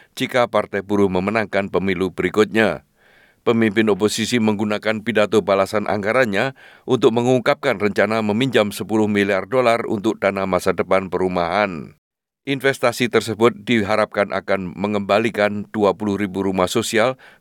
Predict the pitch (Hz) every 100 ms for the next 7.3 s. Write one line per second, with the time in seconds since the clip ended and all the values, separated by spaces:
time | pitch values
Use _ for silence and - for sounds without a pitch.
0 | - 110 104 - - 104 101 101 123 101
1 | 107 95 95 87 92 95 101 95 90 92
2 | 87 90 92 95 113 107 110 98 95 -
3 | 87 95 95 104 110 123 - - _ 110
4 | 110 101 104 98 92 95 104 117 135 104
5 | 104 98 98 107 101 110 123 117 - 104
6 | 101 104 98 92 104 98 87 80 101 -
7 | 101 87 58